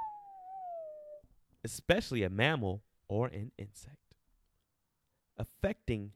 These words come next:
the behavior or physiology of others of its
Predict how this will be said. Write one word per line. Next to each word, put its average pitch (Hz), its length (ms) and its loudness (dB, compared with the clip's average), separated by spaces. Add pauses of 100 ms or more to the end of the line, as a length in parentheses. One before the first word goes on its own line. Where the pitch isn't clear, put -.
(640)
the 107 120 0
behavior 104 680 -4 (500)
or 98 100 -4 (160)
physiology 101 800 0 (680)
of 95 180 0 (340)
others 104 680 2 (420)
of 98 120 -8 (140)
its - 480 0